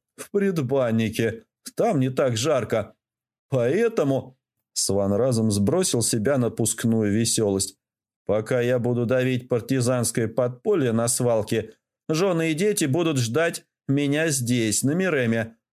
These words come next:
в анабиозе. И точка. Но от удивления лицо майора Шпина вытянулось.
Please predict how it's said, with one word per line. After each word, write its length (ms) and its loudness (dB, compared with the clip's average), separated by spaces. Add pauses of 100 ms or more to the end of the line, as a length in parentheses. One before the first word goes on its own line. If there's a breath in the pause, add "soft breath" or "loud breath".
в 100 0
анабиозе. 960 0 (140)
И 160 0
точка. 840 -2 (760)
Но 520 0 (360)
от 200 0
удивления 580 2
лицо 360 0
майора 480 2
Шпина 500 -2
вытянулось. 760 0